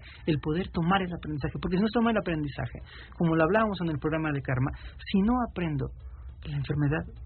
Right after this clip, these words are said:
va a volver, porque de lo que se trata es de que podamos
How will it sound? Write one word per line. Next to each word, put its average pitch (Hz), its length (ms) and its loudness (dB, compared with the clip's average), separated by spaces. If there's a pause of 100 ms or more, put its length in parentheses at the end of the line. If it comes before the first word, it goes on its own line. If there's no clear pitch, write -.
(140)
va 156 60 2
a 170 100 2
volver, 147 320 -4 (600)
porque - 200 0
de 151 120 6
lo 156 80 4
que 151 120 -2
se 135 140 -2
trata 170 300 0
es 170 80 -6
de 175 60 -6
que 135 120 0
podamos 135 640 2